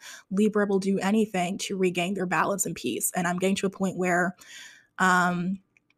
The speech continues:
that's happening, and I'm really just over it. So yeah, I might be blocking some bitches real fucking soon,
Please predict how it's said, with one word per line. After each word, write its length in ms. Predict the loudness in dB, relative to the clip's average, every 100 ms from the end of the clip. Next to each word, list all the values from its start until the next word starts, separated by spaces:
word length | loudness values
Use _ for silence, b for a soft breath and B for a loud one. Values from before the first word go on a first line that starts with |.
| _
that's 180 | 2 2
happening, 640 | 6 4 6 4 4 2
and 560 | -2 0 2 2 -2 -2
I'm 280 | 0 0 0
really 240 | -2 -2 -2
just 140 | -2
over 300 | 0 0 0 -4
it. 340 | -4 -2 -4 0
So 520 | 4 4 4 2 0
yeah, 340 | 0 0 0 -2
I 120 | 0 4
might 160 | 6
be 80 | 4
blocking 340 | 4 0 2
some 140 | 0 0
bitches 300 | 0 0 0
real 180 | 0 0
fucking 260 | -4 -2
soon, 400 | 0 0 -4 -8